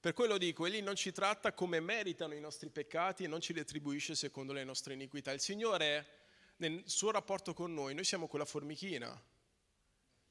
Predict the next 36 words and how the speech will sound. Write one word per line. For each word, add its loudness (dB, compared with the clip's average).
Quanti 0
di -6
noi -4
si 0
sentirebbero 0
stupidi -4
a -4
dire -4
a 0
una -4
formica: -4
"Formica, -4
scendi -2
dal -2
mio, -6
dalla -2
mia -4
parete, 2
non -4
si 0
fa 0
così, -4
scendi"? 2
A 4
te, 6
formica, 0
sto -2
dicendo, -4
"Scendi, 4
adesso". 8
Vedi, 4
Mirko -2
si -2
mette -4
a 0
ridere, -2